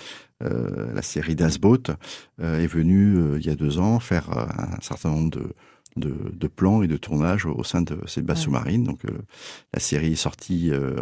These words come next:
Speaker 1: en fin d'année deux mille dix-huit et une deuxième a été en tournage en début d'année, euh,
Speaker 2: Ouais.
Speaker 1: deux mille dix-neuf.
Speaker 2: Revenons la voir demain, évidemment. Et puis, l'objectif de cette journée, c'est de comprendre aussi comment ça fonctionne. Alors, on y va. Il y a un bateau qui veut venir au port,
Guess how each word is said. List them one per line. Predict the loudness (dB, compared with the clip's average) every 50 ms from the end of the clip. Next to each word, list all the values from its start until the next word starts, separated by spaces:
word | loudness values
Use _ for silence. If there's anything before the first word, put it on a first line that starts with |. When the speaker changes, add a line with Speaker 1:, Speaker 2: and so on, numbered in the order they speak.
| -6 -8 -8
Speaker 1:
en | -8 -6
fin | -2 0 2
d'année | 2 4 4 4 2 2
deux | 2 0
mille | 0 0 -2
dix-huit | -2 -2 -2 0 2 2 2 2 0
et | 0 0 0 0 -4 -8 -14 -20 -20 -20 _ _ -4
une | -2 0
deuxième | 0 0 0 2 2 2 2
a | 2
été | 0 0 -2
en | -4
tournage | -2 -2 -4 -2 0 0 -2 -2 -2
en | -4
début | -4 -6 -6 -6 -6
d'année, | -6 -6 -4 -6 -6 -4 -4
euh, | -4
Speaker 2:
Ouais. | -4 -4
Speaker 1:
deux | -4
mille | -4 -6 -6
dix-neuf. | -8 -10 -16 -16 -16 -18 -14 _ 2
Speaker 2:
Revenons | 6 8 10 10 12 12
la | 10 10 10
voir | 10 10 8 8 8 6
demain, | 8 10 10 10 10 8 8
évidemment. | 6 6 6 6 6 6 6 6 4
Et | 2 2
puis, | 6 6 8
l'objectif | 8 8 8 8 6 4 4 4 6 6
de | 6
cette | 6 6 4 4
journée, | 4 4 4 4 4
c'est | 4 4 2
de | 4
comprendre | 4 4 4 4 4 4 6 6
aussi | 6 6 6 6 6
comment | 8 8 8 8
ça | 6 4 4
fonctionne. | 6 6 6 6 6 6 6 6 8 8 6 4 2 -4 -10 -10 -10 -12 -6 0
Alors, | 2 4 6 8
on | 10 10
y | 10 10 10
va. | 10 8 8 8
Il | 10
y | 10
a | 10
un | 10
bateau | 10 8 6 6 4
qui | 6 8 10
veut | 10 10
venir | 12 12 12 10 10 8 8 6
au | 4 4
port, | 6 6 6 6 6 4 0